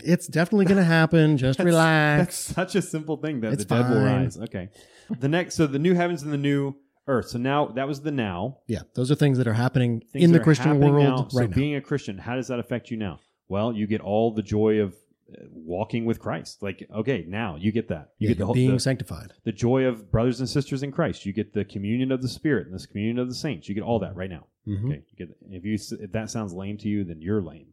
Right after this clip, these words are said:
Speaker 2: Okay. <laughs>
Speaker 1: So
Speaker 2: Uh,
Speaker 1: there.
Speaker 2: it's not lame.
Speaker 1: No,
Speaker 2: It's
Speaker 1: it's awesome.
Speaker 2: amazing. It's the best thing on earth. The new heavens and the new earth. That's, this is the not yet.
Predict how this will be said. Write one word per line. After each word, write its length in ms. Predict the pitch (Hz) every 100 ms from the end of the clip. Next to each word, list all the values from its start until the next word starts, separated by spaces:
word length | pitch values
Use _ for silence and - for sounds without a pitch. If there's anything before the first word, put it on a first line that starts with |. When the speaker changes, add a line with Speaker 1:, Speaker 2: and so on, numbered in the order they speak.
| _ 143
Speaker 2:
Okay. 240 | 127 170
<laughs> 380 | 480 294 185 339 180 - 165 - 202 226
Speaker 1:
So 260 | - 170 139
Speaker 2:
Uh, 120 | 127
Speaker 1:
there. 240 | 135 160
Speaker 2:
it's 80 | - 113
not 260 | 120 147 113
lame. 300 | 101 92 87 _ _ -
Speaker 1:
No, 80 | 110
Speaker 2:
It's 80 | 117
Speaker 1:
it's 100 | 117
awesome. 100 | 117 139
Speaker 2:
amazing. 380 | 131 101 82 -
It's 100 | _
the 60 | 113
best 220 | 123 -
thing 80 | 123
on 80 |
earth. 160 | 113 92 _ _
The 80 | 131
new 100 | 170
heavens 260 | 180 175 151
and 100 | 139
the 40 |
new 140 | 131 139
earth. 140 | 120 104
That's, 200 | 135 -
this 260 | 123 131
is 120 | 139
the 80 | 120
not 240 | 113 107 101
yet. 240 | 90 -